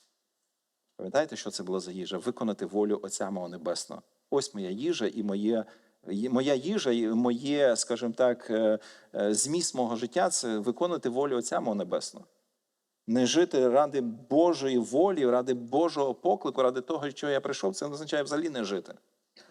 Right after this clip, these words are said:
І щось тут схоже говорить Ісус. «Я вас посилаю, так як я виконую волю Отця мого, так і ви маєте виконати волю мою».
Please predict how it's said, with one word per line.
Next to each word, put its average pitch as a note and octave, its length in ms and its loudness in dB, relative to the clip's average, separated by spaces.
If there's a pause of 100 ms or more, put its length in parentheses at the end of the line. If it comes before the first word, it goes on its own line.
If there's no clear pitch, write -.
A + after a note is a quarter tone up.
(1200)
І A2+ 60 -2
щось E3+ 240 0
тут D3 180 -4
схоже C#3 320 -2
говорить A#2 440 -2
Ісус. - 420 -8 (1600)
«Я A#2+ 260 0
вас B2+ 160 -4
посилаю, A#2 400 0
так B2+ 240 -2
як A#2 180 -4
я D#3 280 2
виконую C#3 640 0
волю A#2+ 300 0
Отця D3+ 300 -2
мого, A#2 280 -4
так - 340 -6
і A#2 40 2
ви G#2+ 440 -2 (380)
маєте A2+ 320 -4
виконати G2+ 600 -6 (200)
волю F#2+ 440 -2 (320)
мою». G2 380 -4